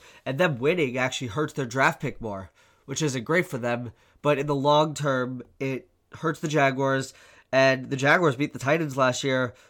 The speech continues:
to make it to the playoffs, and the Titans missed because of that. So now it's kind of the opposite way around.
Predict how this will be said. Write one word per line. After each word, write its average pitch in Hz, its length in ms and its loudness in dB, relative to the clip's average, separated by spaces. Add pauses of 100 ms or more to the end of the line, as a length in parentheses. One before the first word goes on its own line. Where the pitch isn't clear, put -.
(140)
to 143 80 -6
make 139 160 2
it 127 80 -2
to 135 80 -4
the 131 100 -4
playoffs, 131 500 0
and 127 140 -6
the 127 80 -4
Titans 143 460 0
missed 123 260 -8
because 120 320 -6
of 113 80 -8
that. 117 300 -2 (240)
So - 100 -8
now 147 220 4
it's 139 100 -4
kind 139 160 0
of 123 80 -6
the 131 120 0
opposite 123 340 -2
way 120 160 -2
around. 131 540 -2